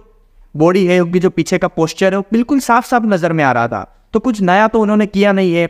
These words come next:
अब दोस्तों, कहने को तो ये स्पाई यूनिवर्स है, लेकिन किसी कचरा यूनिवर्स से कम नहीं है, क्योंकि यूनिवर्स के नाम पे ये लोग सिर्फ और सिर्फ कैमियो दिखाते हैं। यहाँ पे पठान का कैमियो दिखा देंगे, ऋतिक रोशन का कैमियो दिखा देंगे और बात खत्म हो जाती है।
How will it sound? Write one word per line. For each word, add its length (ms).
अब 140
दोस्तों, 260
कहने 340
को 100
तो 100
ये 140
स्पाई 280
यूनिवर्स 480
है, 80
लेकिन 280
किसी 260
कचरा 380
यूनिवर्स 400
से 160
कम 200
नहीं 240
है, 120
क्योंकि 240
यूनिवर्स 360
के 120
नाम 240
पे 180
ये 200
लोग 240
सिर्फ 300
और 80
सिर्फ 220
कैमियो 320
दिखाते 360
हैं। 200
यहाँ 220
पे 120
पठान 360
का 120
कैमियो 300
दिखा 240
देंगे, 380
ऋतिक 300
रोशन 280
का 100
कैमियो 300
दिखा 240
देंगे 240
और 120
बात 300
खत्म 200
हो 80
जाती 300
है। 100